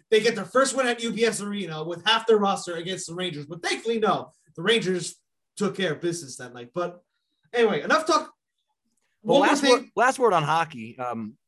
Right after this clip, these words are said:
Speaker 2: last, I'm reading right now, it looks like they are coming back December twenty-seventh, so knock on wood, hockey will be back soon. But it does suck that they're skipping the Olympics.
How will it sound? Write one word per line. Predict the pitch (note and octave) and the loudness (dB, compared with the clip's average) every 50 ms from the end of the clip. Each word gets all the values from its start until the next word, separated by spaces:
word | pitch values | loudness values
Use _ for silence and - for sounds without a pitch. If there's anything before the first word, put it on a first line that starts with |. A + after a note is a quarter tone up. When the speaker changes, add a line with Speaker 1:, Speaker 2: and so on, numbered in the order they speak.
| _ _ _ _ | _ _ _ _
Speaker 2:
last, | F3+ F3+ E3 E3+ F#3 G#3 G#3 G3+ - - F3 D#3+ | -10 -4 0 2 2 2 2 0 -2 -8 -8 -6
I'm | D3 D3 D3+ D3 C#3+ | -4 -4 -4 -4 -4
reading | D3+ E3 D#3 D#3 | -6 -4 -4 -4
right | D3+ | -4
now, | D3 C#3 C3+ C3+ | -2 -2 -2 -2
it | C#3 | -2
looks | D3 D#3+ D#3 | -4 -4 -4
like | - C#3+ C3 | -6 -6 -6
they | C3+ B2+ B2 | -4 -4 -2
are | B2+ C3+ C#3+ | -2 -2 -2
coming | - - D#3 D3+ D3+ | -2 -4 -4 -4 -2
back | D3 C#3 C#3 C#3+ C#3+ - | -2 -2 -2 -2 -4 -6
December | C#3+ - - C#3 C#3+ C#3 | -10 -12 -10 -10 -8 -8
twenty-seventh, | - D3+ C#3+ C3+ - D3 C3+ C#3 C3+ | -6 -6 -6 -4 -4 -6 -6 -6 -6
so | - B2+ | -8 -6
knock | A2+ A#2+ B2+ - - | -4 -2 -2 -2 -2
on | C#3+ C3+ | -2 -2
wood, | C3 B2+ B2+ B2+ C3 - - _ _ _ _ _ _ _ | -2 -2 -2 -2 -4 -6 -10 _ _ _ _ _ _ _
hockey | - A#2+ A#2+ B2+ D3 C#3+ | -4 -2 -2 -2 -2 -2
will | B2+ B2+ | -2 -2
be | B2 A#2+ | 0 0
back | B2 B2 A#2+ - | -2 -2 -2 -2
soon. | - C3 B2+ C3 - _ _ _ _ _ - | -4 -4 -4 -6 -10 _ _ _ _ _ 0
But | G3 G#3+ | 0 2
it | G#3+ | 4
does | B3+ B3+ C4 A#3 | 4 2 2 2
suck | - - G3 G3 F#3+ - _ | 0 0 0 0 0 -2 _
that | F3+ E3+ D#3+ D3+ C3+ | -4 -4 -2 -2 -2
they're | D#3 D3 | -4 -4
skipping | D3+ - - E3 D#3 D#3 D3+ C#3 C3+ B2+ A#2+ | -4 -6 -8 -10 -8 -6 -6 -6 -6 -6 -6
the | B2 A#2+ | -6 -4
Olympics. | A2 A#2+ A2+ G#2 - A2+ - _ - - _ | -4 -4 -4 -4 -6 -10 -12 _ -18 -20 _